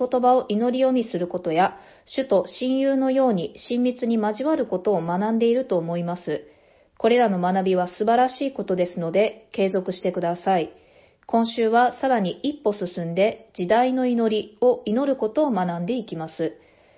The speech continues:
時代の祈りはあなたの天然の理解を超えていますので、霊を活用し、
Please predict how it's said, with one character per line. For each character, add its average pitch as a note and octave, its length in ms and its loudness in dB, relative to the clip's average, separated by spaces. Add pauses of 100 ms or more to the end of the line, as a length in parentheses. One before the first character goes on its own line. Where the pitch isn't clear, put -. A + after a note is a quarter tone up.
(200)
時 G#3 80 2
代 A#3 220 6
の A3+ 120 2
祈 G#3+ 240 2
り G#3 360 0
は A#3+ 320 2
あ G3+ 80 0
な C#4 160 -2
た A#3 100 0
の F#3 140 -2
天 A3+ 260 0
然 A3 140 2
の A3 100 0
理 A#3 140 -2
解 F3 220 0
を D3+ 140 -4
超 A#3 140 0
え B3 60 0
て A#3+ 160 2
い A3+ 40 2
ま A3 160 -2
す - 80 -18
の E3 140 -6
で、 G3 240 0 (320)
霊 G#3+ 160 8
を F#3+ 120 4
活 F3+ 260 -6
用 F3+ 180 2
し、 A#3 420 -4